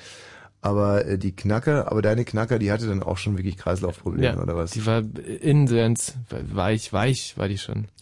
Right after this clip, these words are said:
Speaker 1: Also sowas finden wir auch blöde.
Speaker 2: Das, das ist doof.
Speaker 1: Und jetzt stellt sich natürlich die Frage, was finden wir doofer? Und da kann ich ganz klar sagen, ich finde Gewalt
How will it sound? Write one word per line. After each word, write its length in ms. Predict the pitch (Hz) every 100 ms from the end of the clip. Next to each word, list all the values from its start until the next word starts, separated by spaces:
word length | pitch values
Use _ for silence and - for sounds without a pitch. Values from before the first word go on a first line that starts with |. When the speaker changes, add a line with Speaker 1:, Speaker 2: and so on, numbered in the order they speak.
| -
Speaker 1:
Also 220 | 113 104
sowas 320 | 113 151 170
finden 240 | 165 156 135
wir 120 | 110
auch 120 | 135
blöde. 500 | - 131 135 151 196 -
Speaker 2:
Das, 300 | 117 - -
das 220 | - 139
ist 180 | - -
doof. 360 | 135 120 - -
Speaker 1:
Und 100 | 123
jetzt 260 | 139 - -
stellt 200 | 156 156
sich 80 |
natürlich 240 | 156 139 131
die 60 | 127
Frage, 380 | - 113 127 107
was 220 | 127 -
finden 260 | 160 156
wir 100 | 143 117
doofer? 500 | 113 123 160 196 -
Und 200 | - 117
da 100 | 117
kann 200 | 113 135
ich 140 | 131 135
ganz 180 | 151 -
klar 140 | 139
sagen, 220 | 131 127 -
ich 160 | 147
finde 240 | - 170 151
Gewalt 580 | 120 101 95 143 190